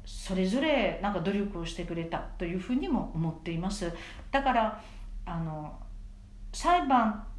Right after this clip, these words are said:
刑事手続き、裁判、えー、刑務所ってあるけれど、判決で終わりじゃなくて、その後もあるよっていうことや、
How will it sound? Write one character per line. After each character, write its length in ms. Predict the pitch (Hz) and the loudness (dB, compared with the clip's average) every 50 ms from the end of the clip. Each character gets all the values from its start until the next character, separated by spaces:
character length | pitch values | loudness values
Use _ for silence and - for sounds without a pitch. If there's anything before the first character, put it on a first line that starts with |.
| - - - - - | -12 -14 -14 -8 -2
刑 200 | - 302 311 302 | 0 2 2 2
事 140 | - - - | 0 -2 -2
手 140 | 311 294 | -2 -2
続 280 | - - 269 294 294 - | -2 -4 -4 -4 -4 -4
き、 360 | - 311 320 330 320 330 - | -4 -2 -2 -2 -2 -4 -6
裁 320 | - - 277 285 285 269 226 | -6 -2 0 2 2 2 2
判、 480 | 214 208 190 185 165 165 160 - - - - - - - - - - - - - - - 190 | 2 2 2 2 2 0 -2 -6 -8 -10 -12 -14 -16 -16 -16 -16 -14 -12 -12 -10 -8 -6 -4
え 220 | 185 170 160 - - | -2 -2 -4 -4 -2
ー、 60 | - | 2
刑 60 | 233 | 4
務 120 | 220 214 | 4 4
所 120 | - - 214 | 4 2 0
っ 100 | 202 - | -2 0
て 80 | - | 0
あ 80 | 208 240 | 2 2
る 100 | 247 247 | 2 0
け 120 | - 202 | 0 -2
れ 140 | 185 165 165 | -2 -2 -2
ど、 260 | 165 175 160 160 - - - - - - - | -2 -2 -2 -2 -4 -6 -10 -12 -14 -14 -4
判 240 | - 302 339 359 - | 0 2 2 2 2
決 240 | 339 330 - - 330 | 0 -2 -2 0 0
で 60 | 339 | 2
終 100 | 311 240 | 2 4
わ 100 | 214 208 | 4 2
り 80 | 208 | 2
じ 100 | 208 208 | 2 2
ゃ 40 | 208 | 2
な 140 | 208 226 220 | 2 2 2
く 100 | - 202 | 0 -4
て、 120 | - - 180 | -6 -6 -6
そ 160 | - - 254 | -2 0 2
の 140 | 269 294 330 | 4 4 2
後 180 | 330 - 330 | 2 2 4
も 140 | 269 247 233 | 4 6 6
あ 60 | 254 | 6
る 120 | 247 240 214 | 4 2 2
よ 80 | 202 | 0
っ 40 | 202 | 0
て 200 | 196 - - 208 | -2 -2 0 0
い 100 | 208 208 | 2 2
う 40 | 208 | 0
こ 80 | 240 240 | -2 -4
と 180 | - 208 170 | -2 -4 -2
や、 320 | 165 180 214 202 190 185 | 0 2 2 2 2 2